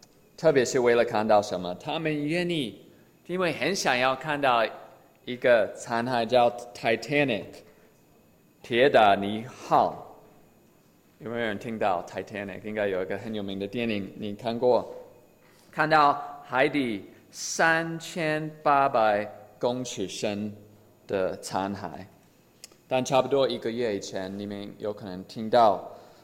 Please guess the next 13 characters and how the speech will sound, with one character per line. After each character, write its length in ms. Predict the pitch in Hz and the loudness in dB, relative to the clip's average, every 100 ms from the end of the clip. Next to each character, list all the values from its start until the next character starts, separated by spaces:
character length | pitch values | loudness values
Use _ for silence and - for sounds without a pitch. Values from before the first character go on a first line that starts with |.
| _ - | _ 2
发 180 | 151 147 | 4 6
生 240 | 151 135 | 4 4
一 80 | 120 | 4
个 180 | 135 127 | 4 4
非 320 | 127 135 139 | 4 0 0
常 300 | 135 104 98 | -2 -6 -6
可 260 | - 104 104 | -6 -4 -2
怕 240 | 123 107 | -2 -2
的 100 | 95 | -2
一 220 | 98 98 95 | -6 -10 -8
个 300 | 107 98 85 - - - _ _ - - _ | -4 -4 -6 -12 -20 -20 _ _ -14 -14 _
事 380 | - - 143 117 | -14 -6 -2 -2
故， 420 | 95 120 101 87 | -2 -4 -4 -6